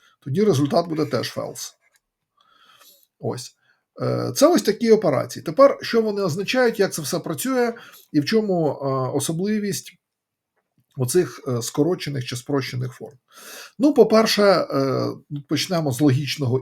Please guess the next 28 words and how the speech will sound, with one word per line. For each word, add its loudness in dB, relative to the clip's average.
"і". -4
Е, -2
фактично, 2
якщо 2
оці 2
операнди 4
А 0
і 2
Б 4
розглядати 2
як -2
якісь -6
окремі -2
умови, -4
то 0
тоді -2
вся 4
оця 2
велика 2
умова, 0
е, -4
А 6
амперсанд -2
Б, 2
оцей -2
символ -4
називається -4
амперсанд, -6